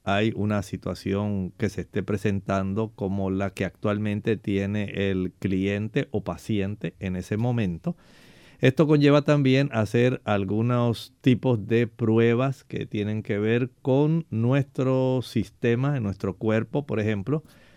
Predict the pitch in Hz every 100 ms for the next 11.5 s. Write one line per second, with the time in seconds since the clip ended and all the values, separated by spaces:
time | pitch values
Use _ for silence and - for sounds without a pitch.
0 | - _ - 123 110 123 151 160 - 117
1 | 113 117 117 117 110 117 117 120 110 117
2 | 110 117 110 113 120 - 107 95 101 110
3 | 131 151 151 - - - 95 - 107 98
4 | 104 92 101 107 92 90 - 92 98 123
5 | 131 90 87 151 139 _ - - - 101
6 | 127 151 165 131 156 190 - - - -
7 | - - - 110 113 143 127 127 135 139
8 | - - 117 131 113 120 123 120 113 -
9 | 120 135 127 110 113 _ _ _ _ 120
10 | 117 - 123 120 117 123 127 - 117 117
11 | 107 107 127 113 110